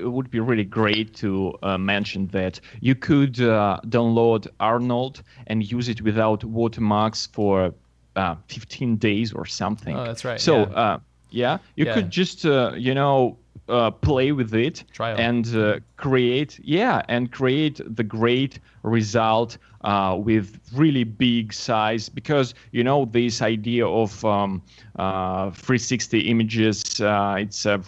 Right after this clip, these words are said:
Speaker 1: really, uh, you, you have to create a big one, <laughs> about, uh, ten thousand pixels horizontally and five thousand pixels vertically, and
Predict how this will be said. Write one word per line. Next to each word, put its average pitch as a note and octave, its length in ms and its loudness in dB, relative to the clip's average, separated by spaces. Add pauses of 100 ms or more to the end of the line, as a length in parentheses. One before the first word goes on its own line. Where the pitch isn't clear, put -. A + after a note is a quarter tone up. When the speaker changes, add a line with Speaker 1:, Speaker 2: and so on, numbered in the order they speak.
Speaker 1:
really, A2 500 2 (320)
uh, G2 220 0
you, A2+ 120 0
you C3 160 2
have - 200 0
to D#3+ 100 -2
create A#2 340 0
a G2+ 40 -4
big F#2+ 280 -4
one, F#2 300 -6 (120)
<laughs> D3 520 0
about, G#2 580 0
uh, G2+ 260 -4
ten A2+ 380 -4 (340)
thousand G#2+ 580 -2
pixels G#2+ 640 -8 (200)
horizontally A2 760 -2
and F2 220 -8
five G2 360 -2
thousand F#2+ 560 -4
pixels F#2+ 400 -8
vertically, A#2 600 0 (400)
and B2 320 0